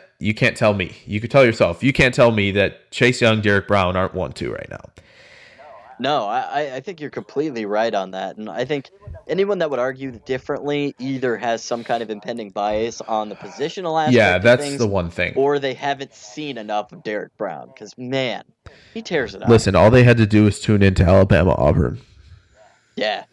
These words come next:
Speaker 2: yeah, that's really it.
Speaker 1: Immediately. He, he made game-impacting plays all the way down the stretch. It was just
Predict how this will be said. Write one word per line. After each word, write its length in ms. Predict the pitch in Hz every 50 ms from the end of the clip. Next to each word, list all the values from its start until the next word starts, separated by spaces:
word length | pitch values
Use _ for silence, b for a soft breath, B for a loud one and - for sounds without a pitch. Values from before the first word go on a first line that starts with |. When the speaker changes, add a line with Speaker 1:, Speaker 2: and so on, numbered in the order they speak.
| _
Speaker 2:
yeah, 200 | - 101 117 117
that's 160 | 120 123 123 -
really 260 | 190 170 120 107 104
it. 220 | 113 113 101 - _ _ _ _ _ -
Speaker 1:
Immediately. 580 | - 110 113 117 120 110 110 95 65 90 90 85
He, 340 | 85 - - - 127 131 - - -
he 160 | - 123 135 139
made 240 | 143 135 127 120
game-impacting 680 | 113 110 113 117 117 117 113 120 123 110 107 - 101 104
plays 260 | - 107 104 101 90
all 180 | - - 98 101
the 60 | 107
way 120 | 107 107
down 160 | 104 104 98 90
the 80 | 87
stretch. 500 | - - - 80 55 - - - - -
It 40 | 110
was 160 | 110 104 98
just 180 | 104 98 -